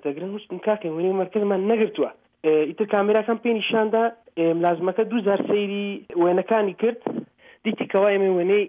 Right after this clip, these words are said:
مەرکەزمان نەگرتووە، وەڵکی وێنەی خۆمان گرتووە. ئیتر لەو دەمەقالێ بووین، ئێ، هادی حەلاق هات، وتی، «کاکە، ئەوانە ناچار و خزمی منن، ئەوانە.»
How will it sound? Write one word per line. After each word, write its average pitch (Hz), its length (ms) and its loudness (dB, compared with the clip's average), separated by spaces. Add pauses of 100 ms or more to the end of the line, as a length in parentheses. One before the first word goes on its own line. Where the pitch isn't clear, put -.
(160)
مەرکەزمان 208 540 -4
نەگرتووە، 170 300 -2
وەڵکی 180 200 -4
وێنەی 185 260 -2
خۆمان 156 280 -2
گرتووە. 170 280 -8 (520)
ئیتر 202 320 -4
لەو 294 140 4 (220)
دەمەقالێ 220 640 2
بووین، 233 260 0 (640)
ئێ، 156 100 0 (120)
هادی 175 320 0
حەلاق 214 280 2
هات، 220 260 2
وتی، 220 200 -6
«کاکە، 214 280 0
ئەوانە 170 360 2 (440)
ناچار 190 420 0
و 190 40 0
خزمی 185 340 -4
منن، 180 340 -2 (100)
ئەوانە.» 143 440 -6